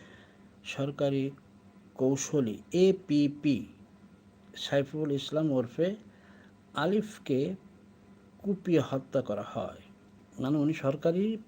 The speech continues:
পিপি ছিলেন আর কি, কোর্টের। আহ, সরকার পক্ষের যে উকিল থাকে কোর্টে, তাকে পিপি বলা হয়।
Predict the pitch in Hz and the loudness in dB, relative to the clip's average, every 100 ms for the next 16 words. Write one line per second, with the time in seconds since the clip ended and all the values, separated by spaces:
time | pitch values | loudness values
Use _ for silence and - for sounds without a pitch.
0 | - 165 151 127 - 123 110 107 - 107 | -4 -2 0 0 0 -2 -2 -8 -10 -14
1 | - 127 120 - - - - - - - | -8 -4 -4 -6 -16 -20 -20 -20 -20 -20
2 | - - - - - - - 123 120 117 | -20 -20 -20 -20 -20 -20 -16 -8 -8 -6
3 | 120 - 120 131 143 131 127 - - 156 | -8 -6 -6 0 -2 0 -6 -4 -2 -2
4 | 135 147 156 160 - - - - - - | 0 0 0 -4 -14 -20 -20 -20 -20 -20
5 | - 123 123 139 131 135 131 139 139 139 | -12 -8 -2 -2 -2 -6 0 2 2 0
6 | 127 117 123 123 127 160 - 185 147 123 | -2 -2 -2 -4 -4 -6 -2 0 0 0
7 | 113 104 113 | -2 -4 -6